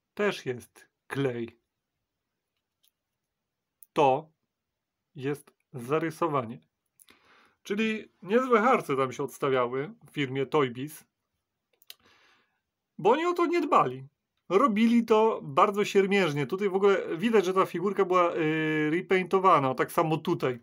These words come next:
W tym miejscu też jest widać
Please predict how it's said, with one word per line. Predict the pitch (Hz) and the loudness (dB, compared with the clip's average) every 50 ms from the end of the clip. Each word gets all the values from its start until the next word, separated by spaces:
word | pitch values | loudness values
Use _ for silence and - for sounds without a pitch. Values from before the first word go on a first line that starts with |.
| _ _ _ _ _ _ _ _ | _ _ _ _ _ _ _ _
W | _ _ | _ _
tym | - 175 175 165 | -2 -2 0 2
miejscu | 160 160 156 156 - 147 131 | 0 0 0 -2 -4 -4 0
też | 135 139 135 127 | 0 0 0 0
jest | 143 135 131 - _ _ _ _ _ _ _ _ _ _ _ _ _ _ _ _ _ _ _ _ _ _ _ _ _ _ _ _ 302 277 | -2 -4 -6 -8 _ _ _ _ _ _ _ _ _ _ _ _ _ _ _ _ _ _ _ _ _ _ _ _ _ _ _ _ _ -16
widać | 208 135 135 143 147 151 147 143 - - - | -12 -10 -6 -4 -4 -4 -4 -6 -10 -16 -20